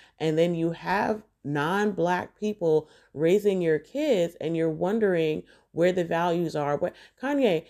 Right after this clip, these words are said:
she was not gonna raise your kids like your mom raised you. Period.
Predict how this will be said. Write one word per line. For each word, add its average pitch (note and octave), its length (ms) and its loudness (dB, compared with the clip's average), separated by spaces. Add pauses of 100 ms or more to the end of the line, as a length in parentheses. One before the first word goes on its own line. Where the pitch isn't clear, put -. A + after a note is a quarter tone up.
(120)
she C4+ 160 -4
was C#4+ 180 0
not B3 220 0
gonna C4 180 2
raise G#3+ 260 4
your G#3 140 0
kids A3 320 2
like E3+ 160 -4
your G3 100 -4
mom F#3+ 300 -4
raised F3+ 320 -2
you. G#3+ 400 -2 (1700)
Period. C#4 640 4